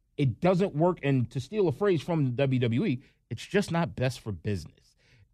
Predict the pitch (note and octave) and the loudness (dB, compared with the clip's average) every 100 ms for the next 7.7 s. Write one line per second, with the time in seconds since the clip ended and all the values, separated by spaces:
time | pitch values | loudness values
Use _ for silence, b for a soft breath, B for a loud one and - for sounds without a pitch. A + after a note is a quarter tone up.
0 | _ F3 A#3 A#3+ A3 A3+ F#3 F#3 F#3+ D#3+ | _ 0 2 4 6 6 4 4 2 0
1 | G3+ E3+ E3+ F3 F#3 F#3 F#3 - b C3+ | 0 0 2 2 2 0 -2 -6 b -20
2 | b D#3 E3+ - A2+ D#3+ G3 C#3+ D#3 C#3 | b 0 0 -2 0 2 2 0 -4 -4
3 | A2+ C#3+ C3+ - B2+ A#2+ B2 A#2 - A#2 | -2 0 0 2 2 4 2 0 -2 -4
4 | G#2 C3 B2 D3+ C3+ - _ _ _ - | -4 -8 -4 -2 -2 -4 _ _ _ -2
5 | D#3 D3 C#3 - C#3 C#3+ D3 - - D#3 | -2 -2 -6 2 2 2 -4 -4 -2 0
6 | C#3+ A#2 A#2 C3 C3 B2+ - D3 B2+ B2+ | 0 -2 0 2 2 0 -2 -6 -4 -2
7 | A#2+ A2+ A2+ A2+ B2+ B2 | 0 0 0 0 0 -2